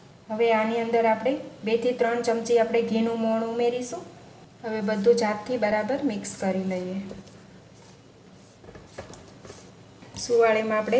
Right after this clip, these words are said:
ઘીનું મોણ બરાબર દેવાનું છે. તો આ રીતે મુઠ્ઠી પડતું મોણ ઉમેરવાનું છે. તો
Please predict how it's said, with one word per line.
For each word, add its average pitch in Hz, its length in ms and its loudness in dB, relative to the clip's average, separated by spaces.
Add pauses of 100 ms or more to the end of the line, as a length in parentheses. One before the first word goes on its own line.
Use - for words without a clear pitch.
(160)
ઘીનું 226 340 -4
મોણ 226 260 -2
બરાબર 214 340 6 (100)
દેવાનું 226 480 0
છે. 294 100 -2 (1400)
તો - 140 -12
આ 190 120 4
રીતે 208 200 0 (140)
મુઠ્ઠી 214 300 -6
પડતું 220 360 0
મોણ 208 160 0 (120)
ઉમેરવાનું 226 560 -2
છે. 311 100 0 (420)
તો - 80 -2